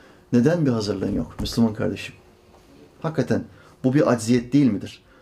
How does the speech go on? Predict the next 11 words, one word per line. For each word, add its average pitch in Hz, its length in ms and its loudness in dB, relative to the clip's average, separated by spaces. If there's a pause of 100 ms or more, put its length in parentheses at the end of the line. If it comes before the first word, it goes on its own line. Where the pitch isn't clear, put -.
(160)
Bu 143 100 0
bir 151 40 0
zafiyet 123 560 0
değil 131 120 4
midir? - 380 -4 (480)
Senin 151 380 2 (1600)
kaliteli 147 380 4
bir 151 40 4
Müslüman 131 360 2
olarak 110 240 0 (440)
önceliğine 135 720 2